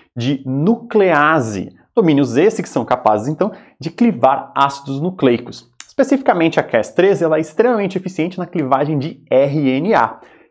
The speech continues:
Entretanto, essa eficiência não é tão grande por conta de uma incompetência desses domínios. Como eles funcionam?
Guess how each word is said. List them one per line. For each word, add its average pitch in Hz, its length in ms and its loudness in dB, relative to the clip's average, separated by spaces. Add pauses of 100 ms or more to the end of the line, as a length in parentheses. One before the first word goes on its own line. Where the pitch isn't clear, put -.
(180)
Entretanto, 214 1080 2 (200)
essa 180 280 0
eficiência 180 1000 -4
não 214 240 0
é 208 200 0 (320)
tão 247 420 4
grande 190 440 2
por 208 160 -4
conta 214 240 0
de 190 80 0
uma 214 160 2
incompetência 247 880 2
desses 214 240 0
domínios. 208 640 0 (300)
Como 254 160 4
eles 165 120 0
funcionam? 135 540 0